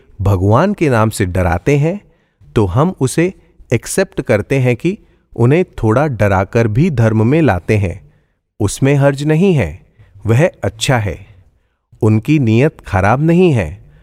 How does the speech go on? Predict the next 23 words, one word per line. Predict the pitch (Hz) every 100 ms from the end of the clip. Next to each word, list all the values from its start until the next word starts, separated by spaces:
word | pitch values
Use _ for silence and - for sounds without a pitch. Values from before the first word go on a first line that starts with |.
| - _ _ -
कुसंग | 113 - 175
मतलब | 196 139 107 123 165 - _ _ _
गालियां | 107 107 98 107 120 110
देता | 98 90
हो, | 98 95 92 87 - _ _ _ _
ताश | 90 127 -
खेलता | - 104 95 104
हो, | 101 101 95 95 _ _ - _
चोरियां | - 113 127 147
करता | 143 113 95 101
हो, | 101 98 92 107 - _ _ 92
बदमाशी | 107 104 110 120 - 139
करता | 127 104 -
हो, | 101 98 85 - _ - _ _ -
उसे | 120 170
डराकर | 156 107 98 110 156 170
सत्संग | - 107 - 147 143
में | 127
डालें, | 110 92 80 78 _ _ _ _ _
उसमें | 104 104 135 139
हर्ज | 139 135 139
नहीं | 143 170
है। | 151 98 87